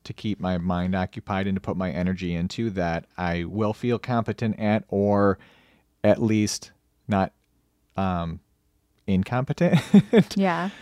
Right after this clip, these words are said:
Speaker 1: So, and when it's a relational issue, like between us, when something comes up, obviously that's my biggest struggle. That's always been my biggest struggle, is on a relational level with somebody else where there's a rub of some kind.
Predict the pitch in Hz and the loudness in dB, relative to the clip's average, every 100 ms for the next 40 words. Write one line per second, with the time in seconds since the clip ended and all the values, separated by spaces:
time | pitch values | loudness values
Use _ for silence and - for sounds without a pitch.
0 | - _ - 151 123 113 110 - _ _ | -20 _ -2 4 6 6 2 -2 _ _
1 | _ _ - - 127 120 120 107 110 107 | _ _ -8 2 4 6 4 4 4 4
2 | 104 131 - 151 101 95 - 117 107 - | 4 2 -2 -2 -2 -2 -4 -4 -4 -6
3 | 110 - 104 101 160 - 107 101 95 - | -10 -4 -2 0 -2 -2 -6 -4 -4 -4
4 | 92 98 90 87 87 87 _ _ _ _ | -6 -4 -4 -4 -4 -6 _ _ _ _
5 | _ _ _ - _ _ _ - 113 _ | _ _ _ -20 _ _ _ -20 -20 _
6 | - 92 131 151 123 123 - 143 110 107 | -6 0 4 2 2 0 2 0 2 0
7 | 95 - 120 101 101 98 - 113 117 113 | 0 -2 -2 0 -2 -2 4 4 4 2
8 | 101 95 85 92 85 - 87 87 85 104 | 2 2 0 -2 -2 -4 -4 -2 -4 -2
9 | 95 78 98 90 92 92 98 101 87 82 | -2 0 -2 0 0 0 -2 -2 -2 -2
10 | 82 85 - 92 87 80 82 78 76 - | -2 -6 -4 -2 -2 -2 -4 -4 -6 -4
11 | 92 92 90 87 - 92 90 85 92 98 | -2 2 2 0 -4 -2 -2 -4 -4 2
12 | 92 85 - 92 - 101 92 - 85 80 | 2 2 -2 -6 -4 -2 -2 -2 -4 -4
13 | 80 | -6